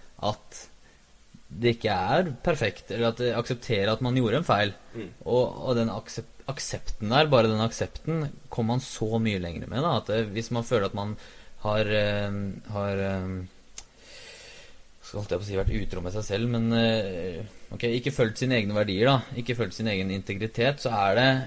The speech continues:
Speaker 1: eller ikke gjort, altså, ikke fullført på noe man har sagt at man skulle gjøre, for eksempel. Da er det mange som på en måte blir så sinna på seg selv og ikke aksepterer det
Speaker 2: Mm.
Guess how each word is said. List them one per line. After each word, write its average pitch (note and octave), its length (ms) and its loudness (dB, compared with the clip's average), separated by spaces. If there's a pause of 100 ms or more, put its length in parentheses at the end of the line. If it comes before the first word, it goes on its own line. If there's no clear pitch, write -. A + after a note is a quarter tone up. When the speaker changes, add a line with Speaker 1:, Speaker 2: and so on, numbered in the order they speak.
(120)
Speaker 1:
eller A#2 260 0
ikke A#2 240 -4
gjort, A#2+ 240 0 (240)
altså, C3+ 220 4 (480)
ikke D3 200 0
fullført A2+ 440 2
på C3+ 100 -2
noe A2+ 100 4
man A2+ 140 2
har - 60 -10
sagt - 200 -4
at F#2+ 80 -4
man G#2 80 -4
skulle A#2 240 2
gjøre, F#2 160 4
for F#2 140 -2
eksempel. G2+ 420 2
Da C#3 120 2
er - 40 4
det C#3 80 2
mange A2 240 0
som A2+ 160 -4
på A#2+ 80 -8
en A2+ 60 -4
måte G#2+ 180 -6
blir G#2+ 80 -8
så A2 140 -6
sinna A#2+ 300 -4
på E2+ 120 -10
seg G2 80 -2
selv A2+ 220 0
og A#2+ 60 -6
ikke A#2+ 160 -10
aksepterer F#2 500 -4
det B2+ 120 2 (120)
Speaker 2:
Mm. G2+ 160 -12